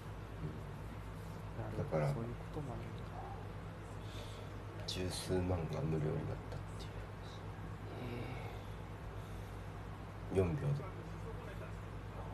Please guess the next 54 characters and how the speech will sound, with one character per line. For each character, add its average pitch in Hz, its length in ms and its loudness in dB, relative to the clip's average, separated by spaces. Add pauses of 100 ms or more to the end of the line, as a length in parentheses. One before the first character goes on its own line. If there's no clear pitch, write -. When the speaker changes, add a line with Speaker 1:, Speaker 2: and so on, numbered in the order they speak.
(120)
Speaker 2:
マ - 100 -4
ジ - 140 -4
か。 - 120 -2 (2250)
Speaker 1:
そ、 - 60 -2
そ - 80 0
ん - 80 2
な - 80 4
こ 107 140 2
と 107 100 4
も - 0 -
あ - 0 -
る。 - 20 6
Speaker 2:
い - 0 -
や、 - 0 -
ま - 60 4
あ、 - 20 2
そ - 140 0
れ、 123 120 2 (1120)
そ 120 80 0
れ 120 80 2
だ 120 140 2
け 135 180 2
の 131 180 4
や 131 60 2
っ 131 40 2 (120)
ぱ 143 80 8
り 131 120 4
で 113 80 4
も 107 200 2 (240)
お 131 160 0
金 113 160 2
を 113 40 2 (120)
も 120 100 2
ら 117 80 4
う 120 80 6
予 123 60 4 (160)
定 127 40 4
に 127 60 4
な 139 60 2
っ - 40 2
て 123 120 2
る 104 60 6
わ 104 60 2
け 120 100 2
で - 40 -4
す - 100 -4
ね、 123 100 0 (100)
ク 120 80 2
オ 120 40 4
リ 120 40 4
テ 113 80 0 (120)
ィ 120 40 4 (320)
の 131 80 2
担 123 180 2